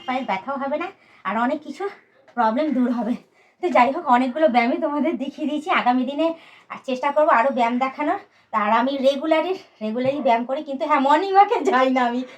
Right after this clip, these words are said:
খুব কম যাই, কারণ ওই সময় আমার ঘুম ভাঙে না। সারাদিনে সাতটার থেকে শুরু করে বিকেল চারটে পর্যন্ত যে কোনো একটা টাইমে আমি ফাঁকা হলেই আমি শুধু ব্যায়াম করি, হয় লাফদড়ি খেলি, নয় দৌড়াই, আর না হয় একদিন এই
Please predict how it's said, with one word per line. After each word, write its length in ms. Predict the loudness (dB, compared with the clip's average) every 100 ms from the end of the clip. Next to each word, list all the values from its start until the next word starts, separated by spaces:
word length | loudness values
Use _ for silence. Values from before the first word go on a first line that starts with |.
| 0
খুব 180 | 0 2
কম 220 | 4 4
যাই, 180 | 2 -2
কারণ 220 | -2 -2
ওই 140 | -2 -2
সময় 200 | -4 -4
আমার 140 | -4
ঘুম 180 | -4 -2
ভাঙে 220 | -2 -4
না। 140 | -8 -10 -16 _ _
সারাদিনে 500 | -4 -2 -2 -2 -6
সাতটার 380 | -6 -6 -6 -8
থেকে 180 | -10 -12
শুরু 220 | -10 -2
করে 160 | 2 2
বিকেল 300 | 0 -8 -6
চারটে 280 | -6 -8 -8
পর্যন্ত 300 | -8 -6 -6
যে 180 | -6 -6
কোনো 180 | -4 -4
একটা 220 | -6 -6
টাইমে 260 | -6 -2 -2
আমি 240 | -2 -4 -8 -20 _ _
ফাঁকা 320 | -14 -6 -4
হলেই 340 | -4 -2 -2 -2 -8 _ _ -16
আমি 200 | -10 -10
শুধু 240 | -6 -6 -6 -10 _ -20 -20 _ _ _
ব্যায়াম 180 | -2 0
করি, 180 | 0 -2
হয় 260 | 0 2 2
লাফদড়ি 380 | 0 0 -6
খেলি, 200 | -6 -10 -6
নয় 200 | -4 -4
দৌড়াই, 380 | -4 -2 0 0
আর 240 | 0 0
না 140 | -4 -4
হয় 200 | -4 -6 _ _ _
একদিন 320 | -10 -8 -10 -12 _
এই 180 | -8 -8